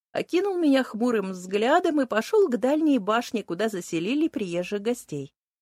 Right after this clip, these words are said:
Во время мимолетного общения возникло ощущение, будто жених хотел отряхнуться, словно прикосновение ко мне вызвало лишь отвращение.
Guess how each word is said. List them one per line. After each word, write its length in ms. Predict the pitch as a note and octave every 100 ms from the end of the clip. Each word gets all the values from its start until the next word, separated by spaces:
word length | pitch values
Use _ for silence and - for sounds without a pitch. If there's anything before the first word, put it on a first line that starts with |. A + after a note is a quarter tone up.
| _ _ _ _ _ _ _ -
Во 180 | G3 C4
время 300 | C4+ C#4+ B3
мимолетного 800 | B3 A#3+ A#3+ A#3 A3 A3 A3 A3
общения 640 | A3 - D4 A3+ D#3+ D3+
возникло 560 | D#3+ F#3+ C4 E4 B3+ A#3
ощущение, 720 | G#3+ - G3+ - F4 E4+ D4+
будто 580 | G#3+ B3+ G4 _ - D4+
жених 380 | C4+ G#3+ A#3+ -
хотел 500 | A3+ A3+ B3 D4+ - _ _ _ _ _
отряхнуться, 1080 | D#4 - F4 F#4 - A3+ G#3 E3+ - E3+ D#3 _ _ _ _ _
словно 560 | - B3 B3+ C4 B3 A#3
прикосновение 800 | A#3+ B3 A#3+ B3 A#3+ A#3+ A#3 A3+
ко 160 | B3+
мне 260 | B3+ C4+ B3+
вызвало 500 | A3 B3+ A#3+ B3+ B3
лишь 260 | B3 C4 D4+
отвращение. 1000 | C#4+ C#4+ C#4+ - - F4+ A#3+ G3 E3